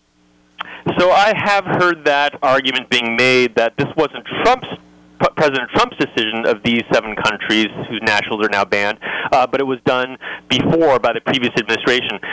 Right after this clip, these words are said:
And just to be clear, it wasn't actually President Obama who identified these first. Uh, what's re-, referenced in the executive order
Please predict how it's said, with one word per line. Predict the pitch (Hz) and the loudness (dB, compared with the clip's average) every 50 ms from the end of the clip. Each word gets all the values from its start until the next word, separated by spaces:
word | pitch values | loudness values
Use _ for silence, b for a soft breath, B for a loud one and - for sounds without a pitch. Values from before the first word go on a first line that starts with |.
| B B B | B B B
And | 147 139 | -2 0
just | 170 180 - | 0 -2 -2
to | - 156 | -2 -2
be | 147 131 | -2 -2
clear, | - - - 196 175 151 | -2 0 0 2 2 0
it | 143 143 | 0 0
wasn't | 139 175 180 175 175 160 | 0 -2 -2 -2 0 2
actually | 147 139 127 127 - 120 | 2 2 2 0 -4 -4
President | - - 131 120 107 113 107 | 0 0 0 0 0 -2 -2
Obama | 104 101 123 139 147 143 135 123 110 | 0 2 2 2 2 2 0 -4 -6
who | 104 117 120 113 113 - B B B B B B | -4 -4 -2 -2 -2 -4 B B B B B B
identified | 117 - - 131 139 135 - - 113 110 - | 0 0 0 -2 -2 0 0 2 0 2 2
these | 110 107 98 - - | 0 -4 -2 -2 0
first. | 110 107 110 - - - B B B B B | 0 0 0 0 -4 -10 B B B B B
Uh, | 120 113 - | 0 0 2
what's | - 139 - - - | 0 -2 -2 -4 -6
re-, | 123 123 127 123 120 | -2 0 0 0 0
referenced | - 139 147 151 - - 147 135 - - | 2 2 2 2 0 -2 -6 -4 -2 -2
in | 143 139 | -2 0
the | 131 120 | -2 -2
executive | 113 127 120 113 - 127 107 - - | 0 0 0 0 0 -2 -4 -2 0
order | 143 147 156 156 156 156 151 | 2 4 4 4 2 2 0